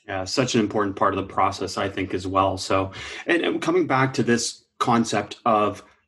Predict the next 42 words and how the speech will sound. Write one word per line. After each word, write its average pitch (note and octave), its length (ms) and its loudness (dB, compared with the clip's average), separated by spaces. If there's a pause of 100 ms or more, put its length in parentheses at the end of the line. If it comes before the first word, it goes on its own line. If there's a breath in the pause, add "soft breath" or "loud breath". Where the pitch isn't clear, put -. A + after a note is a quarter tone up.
(120)
transfer A#2 680 2
and G#2 200 0
retention, G2 640 -2
because G2+ 500 -2 (340 loud breath)
I B2 80 2
think E3 220 0
too D3+ 200 2
often C3+ 280 2
as A#2 140 2
coaches, A#2 460 0
and G2 120 -2
you've A2 160 -2
said C3+ 380 0
this, - 400 -4 (280 soft breath)
too C#3+ 160 2
often D3+ 280 2
as C3+ 100 2
coaches, A2 400 0
we G#2 140 0
start - 360 0
from G#2+ 160 2
the G2 80 2
drill F#2+ 680 0 (440)
rather A2+ 240 4
than A2 240 2
the G#2 80 4
mindset G#2 540 2
of G2 180 -4
what G#2 240 0
are A2+ 80 4
we A2 200 0
actually G2+ 420 -2
trying G2 300 0
to F#2+ 60 -2
get F#2+ 200 -2
to - 100 -12
transfer F#2 540 -4
and F#2+ 320 -2
retain F2+ 300 0
to F2+ 60 -2
the F2 60 -4
game. E2+ 340 -6